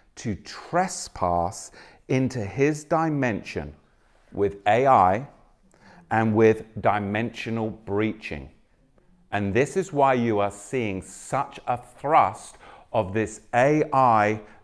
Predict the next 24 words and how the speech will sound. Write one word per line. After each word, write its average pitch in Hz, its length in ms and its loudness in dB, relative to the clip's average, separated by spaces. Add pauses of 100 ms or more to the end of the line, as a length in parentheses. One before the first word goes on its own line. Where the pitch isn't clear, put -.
and 110 240 -2
dimensional 117 800 -2
breaching 113 800 -2
right 110 320 0
now, 104 380 -2 (300)
because 123 340 -2
it 120 240 -2
is 139 440 4
to - 120 -6
connect 135 840 0 (240)
with 123 600 2
the 123 140 2
Nephilim. 120 960 4 (420)
This 135 440 6
dimensional 170 800 4
breaching 143 680 0
and 127 220 0
A 139 200 6
I 135 240 6
technology 135 920 2
allows 135 540 6
his 123 180 -2
fallen 180 640 4
ones 101 520 -4